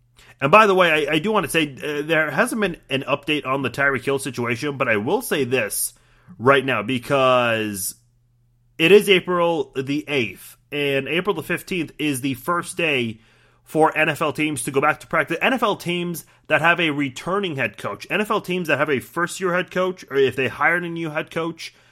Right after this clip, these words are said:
uh, they went, uh, back to practice last Monday,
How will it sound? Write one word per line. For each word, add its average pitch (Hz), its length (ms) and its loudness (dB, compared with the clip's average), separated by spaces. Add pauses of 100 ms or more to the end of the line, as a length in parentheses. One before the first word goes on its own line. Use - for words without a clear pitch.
(340)
uh, 120 400 0
they 135 300 2
went, 185 240 0 (300)
uh, 135 160 -4
back 143 260 0
to 135 80 -10
practice 135 540 -2 (260)
last 139 480 0
Monday, 98 480 -6